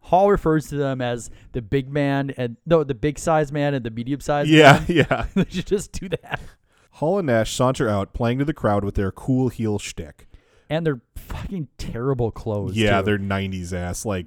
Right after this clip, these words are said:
Speaker 2: tapered jeans and
Speaker 1: It's just like, "Oh, here comes Kevin Nash with his, like, polo shirt and
Speaker 2: <laughs>
Speaker 1: jeans." And, like, and I swear, Sc-, for any sort of, like,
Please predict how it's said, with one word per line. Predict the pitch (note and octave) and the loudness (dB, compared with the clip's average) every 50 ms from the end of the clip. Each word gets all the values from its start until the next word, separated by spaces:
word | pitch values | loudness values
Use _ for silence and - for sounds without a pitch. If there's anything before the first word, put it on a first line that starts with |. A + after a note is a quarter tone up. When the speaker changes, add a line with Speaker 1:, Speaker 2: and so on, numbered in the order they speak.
| _ _ - | _ _ -6
Speaker 2:
tapered | - - A2 G2+ G2 - A2 G2 F#2 F#2 | -6 -6 -4 -6 -6 -4 -6 -6 -6 -6
jeans | G2 G2+ G2+ G2 F#2 F#2+ G2 F#2+ F#2+ F#2+ G2 F#2+ F#2 F2+ | -8 -8 -6 -6 -6 -6 -6 -6 -6 -6 -6 -8 -8 -8
and | F#2+ F#2 F2+ F2 | -8 -8 -6 -4
Speaker 1:
It's | F3+ F3+ - | -4 -2 -2
just | F#3 E3+ - F3+ | -2 -2 2 2
like, | E3+ D#3+ - - | 2 2 2 4
"Oh, | E3+ F3 F3+ F3 | 6 8 8 8
here | D#3+ E3 E3+ E3 | 8 8 6 6
comes | F3+ E3+ D#3 D3+ D3+ | 4 2 2 2 -2
Kevin | - - E3+ D#3 D3+ C#3+ C3 | -2 0 0 0 0 0 2
Nash | B2+ C3 C#3+ C#3+ C#3 - | 2 2 2 2 0 0
with | C#3 B2+ | -4 -4
his, | A#2+ B2+ A#2 G#2 - | -2 -4 -4 -2 -2
like, | A#2 G#2+ G2+ G#2 G#2 _ _ _ - - | -2 -2 -2 -4 -6 _ _ _ -6 -6
polo | - - - C3+ C3 C3 B2 B2 B2 | -4 -2 0 2 2 2 4 2 2
shirt | A#2+ - - - - - - B2 A#2+ A#2+ A#2 - | 2 0 -4 -8 -2 0 0 0 0 0 0 0
and | G#2+ - - G#4 | 0 0 -2 -4
Speaker 2:
<laughs> | - | -4
Speaker 1:
jeans." | - - - - - B3 - - B4 - - - - | -2 -2 -2 -2 -2 -2 -2 -2 -4 -4 -4 -2 2
And, | C4 C#4+ D4 | 2 4 6
like, | C#4+ A3 F3 - - - - - - _ _ - | 6 4 2 2 -4 -20 -20 -20 -20 _ _ 0
and | F#3 F#3+ G3+ G3 - - - - - - | 0 0 0 -2 -8 -14 -18 -8 0 4
I | G3 G3+ | 4 4
swear, | - - A#3+ A3+ F3+ | 4 4 2 0 0
Sc-, | - - - - - _ _ _ _ _ - - | 0 -4 -6 -14 -18 _ _ _ _ _ -4 -2
for | D#3 D3 | -2 0
any | D3 E3+ G3 G#3+ | 0 0 0 -2
sort | D#3 - G3 F3+ E3+ D#3+ | -2 -2 0 2 2 2
of, | C3 C#3+ | 2 0
like, | B2+ A#2+ - - | -2 -2 -4 -8